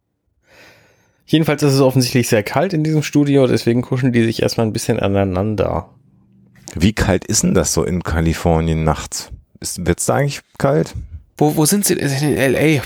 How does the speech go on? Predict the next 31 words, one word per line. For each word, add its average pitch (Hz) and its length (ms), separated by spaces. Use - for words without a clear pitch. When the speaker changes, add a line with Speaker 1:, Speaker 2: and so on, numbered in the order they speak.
Speaker 3:
Boah, - 300
Speaker 2:
Ja. 180 220
Speaker 3:
ja, 147 140
nicht 165 160
so. - 140
Also, 135 220
das 156 120
kommt 202 120
natürlich 180 240
ein 160 80
bisschen, 170 360
ein 160 100
bisschen 160 300
sehr 139 180
stark 139 260
auf - 180
die 135 240
Zeit - 400
im 156 180
Jahr 139 320
an. 127 220
Also, 135 200
du 131 160
hast 151 160
natürlich 147 260
schon 156 240
den 127 180
Nachteil, 143 500
dass 143 200
du 135 180
dadurch, 151 320